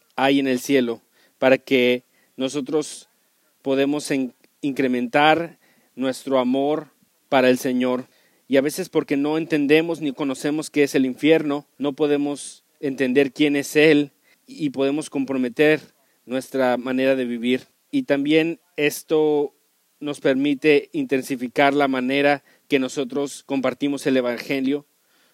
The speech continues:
porque sabemos a dónde van a ir esas personas que no conocen a Dios, y nos permite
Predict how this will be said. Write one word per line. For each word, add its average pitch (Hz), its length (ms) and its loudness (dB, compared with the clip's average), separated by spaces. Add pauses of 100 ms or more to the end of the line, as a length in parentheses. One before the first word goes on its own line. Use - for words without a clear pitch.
(100)
porque 135 260 -4
sabemos 151 440 -2
a 143 60 -2
dónde 143 260 0
van 139 180 0
a 135 80 0
ir 139 140 2
esas 135 260 -6
personas 127 540 -6
que 123 160 -4
no 120 140 -8
conocen 120 340 -10
a 113 60 -10
Dios, 117 340 -10 (380)
y 139 80 -4
nos 143 140 -4
permite 165 840 0